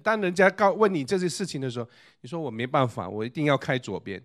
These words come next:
因为这个是他的律法来的。”你不会是说：“啊，他们开右边的，很好，你知道吗？开右边很怎么样，就是很，很这个，很畅通，很怎么样，怎么样的，很有好处的，是怎么样？”你不是这样回答。如果你回答说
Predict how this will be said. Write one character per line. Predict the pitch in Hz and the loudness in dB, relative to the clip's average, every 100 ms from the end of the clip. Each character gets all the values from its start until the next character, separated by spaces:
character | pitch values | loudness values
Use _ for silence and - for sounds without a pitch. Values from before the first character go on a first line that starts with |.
| _ | _
因 | 170 | -4
为 | 175 | -2
这 | 175 | -2
个 | 160 | -6
是 | 156 - | -8 -8
他 | 147 147 | -2 -2
的 | 120 | -2
律 | 120 135 | -4 -4
法 | 117 92 | -4 -4
来 | 101 98 | -4 -10
的。” | 101 - - - _ | -12 -16 -20 -20 _
你 | 147 165 | -2 0
不 | 262 | 4
会 | 247 226 | 4 4
是 | 247 | -2
说 | 202 196 - _ _ | -2 -2 -4 _ _
：“啊， | 196 247 233 147 _ | 2 2 2 -6 _
他 | 269 | -2
们 | 294 | -2
开 | 294 285 | 0 -2
右 | 294 294 | -2 -2
边 | 277 269 | -2 -2
的， | 233 | -2
很 | - 294 | 0 2
好， | 233 208 180 | 4 4 2
你 | 190 | 2
知 | |
道 | 202 254 | 0 2
吗？ | 240 240 - | 0 -2 -8
开 | - 294 | 0 2
右 | 277 | 2
边 | 277 262 | 0 -2
很 | 214 196 | 0 -4
怎 | 170 | -6
么 | 180 | -4
样， | 220 240 202 - - | 2 2 2 -8 -6
就 | 233 | 0
是 | 226 | 4
很， | 202 165 165 | 4 4 0
很 | - - 160 151 147 | 0 0 0 0 -2
这 | 208 | -2
个， | 196 185 147 - - | 2 4 2 -2 -10
很 | 147 147 156 | -4 -2 -2
畅 | - 220 220 | 2 2 2
通， | - 196 175 | 2 2 4
很 | 151 | 2
怎 | 135 131 | 0 -2
么 | |
样， | 151 180 | 0 0
怎 | 131 | -2
么 | 123 | -4
样 | 151 131 | -4 -2
的， | 117 110 | -6 -2
很 | 208 | 0
有 | 196 | 0
好 | - 101 | 0 -4
处 | 110 208 | -4 -4
的， | 160 117 - - | -2 -4 -6 -18
是 | - | -12
怎 | 143 104 | -10 -8
么 | |
样？” | 110 113 | -8 -8
你 | 160 | -4
不 | 226 | -4
是 | 240 | -2
这 | 196 | 0
样 | 202 | 0
回 | 139 135 | 0 -4
答。 | 139 104 127 | -4 -8 -8
如 | |
果 | 226 | -4
你 | 190 | -2
回 | 151 190 | 0 0
答 | 160 | 0
说 | 156 | -2